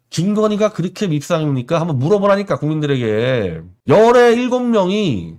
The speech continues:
정상적인 여론조사는 열의 일곱 명이 김건희 입 닥치란 얘기 아니야. 아, 그것만 해도 삼십 프로 대 지지율 유지한다니까요? 뭘 언론 핑계를 대? 김건희가 핵심인데. 그 두 번째,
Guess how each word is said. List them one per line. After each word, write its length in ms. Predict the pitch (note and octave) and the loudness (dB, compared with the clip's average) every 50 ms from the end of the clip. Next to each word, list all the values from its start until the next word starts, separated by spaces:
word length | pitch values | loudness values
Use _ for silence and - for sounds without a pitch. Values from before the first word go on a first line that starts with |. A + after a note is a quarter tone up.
| _ _ | _ _
정상적인 640 | - D#3+ F#3+ G3+ G#3+ G#3+ A3 G#3+ G#3 G#3 G3+ G#3+ G3 | -4 -2 0 0 0 0 0 0 0 0 0 0 0
여론조사는 440 | E3+ E3 E3+ F3 E3 D#3 E3+ E3+ D3 | 0 0 0 0 -2 -2 0 0 0
열의 240 | A2+ B2 D3+ E3 D#3+ | 2 2 2 2 0
일곱 200 | D#3+ E3 G3+ G#3 | 0 -2 -2 -2
명이 300 | G#3 G#3 F#3 D#3+ E3 C#3+ | -2 -2 -2 -2 -4 -4
김건희 580 | - D3 F3+ G3+ G#3 A3+ A3 G#3+ F#3+ D3 C3+ - D3 | -4 -6 -4 -2 -2 -2 -2 -2 -2 -4 -8 -10 -12
입 160 | F3+ F3 - | -12 -6 -4
닥치란 400 | A#3+ A3+ A3+ - - A3 G#3+ F#3+ | -4 -4 -4 -4 -4 -2 -2 -2
얘기 160 | E3+ E3+ F3+ | -2 -2 -2
아니야. 800 | D3 A2+ A2 A2 G#2 F#2+ F2 F2 F2+ G2 G2+ G2 F2+ E2 D#2 - _ _ _ _ _ _ | -2 -2 -2 -4 -4 -4 -6 -6 -6 -6 -6 -6 -6 -8 -12 -16 _ _ _ _ _ _
아, 80 | - B3+ | -6 -6
그것만 640 | B3+ - - G3+ G#3 D#4+ E4+ E4 D#4 D#4 D4+ D4 - C4 | -6 -4 -4 -2 0 0 0 0 0 0 0 0 0 -2
해도 540 | C4 A3+ C4 D4 C#4 G#3+ C3 G2 - - _ _ _ _ _ _ _ _ | -4 -2 -2 -2 -2 -2 -2 -4 -6 -10 _ _ _ _ _ _ _ _
삼십 320 | - C4+ C4+ C4+ D4 B3+ - | -6 -4 -4 -4 -6 -8 -6
프로 200 | C4 C4+ B3+ B3 | -6 -6 -6 -6
대 120 | - B3 | -6 -8
지지율 240 | G#3 F#3 F3 G#3+ G3+ | -6 -6 -6 -6 -6
유지한다니까요? 720 | D#3 C#3+ C#3+ E3 D#3 D3+ C#3+ C3+ B2+ A#2 A2+ A#2 C3 G3 - _ _ _ - | -6 -4 -4 -4 -4 -4 -4 -4 -6 -6 -6 -8 -10 -10 -12 _ _ _ -2
뭘 340 | C#3+ G#3 C4 D#4 D#4+ D#4+ B3+ | 0 2 2 2 2 0 0
언론 300 | F3 G3+ A#3+ B3 A3+ G#3 | 0 0 0 0 -2 -2
핑계를 380 | A3+ G#3+ G#3 G#3 G3 G3+ G3+ | -4 -4 -4 -2 -2 -2 -2
대? 280 | F3+ E3+ F3+ G3 G#3 G3+ | -2 -4 -2 -4 -4 -4
김건희가 460 | - F3 F3+ F#3 F#3+ F#3 F3+ E3+ E3+ | -6 -6 -6 -4 -4 -4 -4 -4 -4
핵심인데. 840 | E3+ E3+ - G3 E3+ D#3+ D#3 C#3+ C3 C#3 D3+ D#3+ C#3 G2+ F2 D#2+ - _ | -6 -6 -6 -8 -6 -6 -6 -6 -6 -6 -6 -6 -6 -8 -10 -12 -16 _
그 140 | - B3 B3 | -8 -8 -6
두 140 | - G#3 G#3 | -6 -4 -4
번째, 580 | B3 C4 A#3+ A#3+ - B3 B3 G3+ A#2+ F2 D#2+ | -4 -4 -4 -4 -4 -4 -4 -4 -6 -8 -12